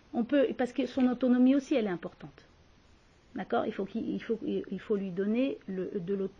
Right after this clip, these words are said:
un peu d'autonomie. Si on, on lui, on le rend complètement dépendant, on ne lui rend pas service non plus.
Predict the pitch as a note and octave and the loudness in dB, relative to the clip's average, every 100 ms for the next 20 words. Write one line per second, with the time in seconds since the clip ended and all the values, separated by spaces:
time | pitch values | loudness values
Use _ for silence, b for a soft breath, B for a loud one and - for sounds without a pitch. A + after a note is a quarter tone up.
0 | - G3+ - G#3 A3 A3+ C#4+ D#4+ A#3+ - | -10 -6 -2 -2 0 4 8 8 6 4
1 | D4+ C#4+ C4 B3+ A#3+ A#3+ A#3+ A#3+ A#3+ B3 | 4 4 2 0 0 0 0 2 2 0
2 | A#3+ C4+ C4 B3 A#3 A#3+ A#3 G#3+ F#3+ E3+ | -2 -2 0 2 2 0 0 -2 -2 -4
3 | F3+ F#3+ C4 C#4 D4 F4 F4 E4+ | -6 -4 0 0 4 2 4 2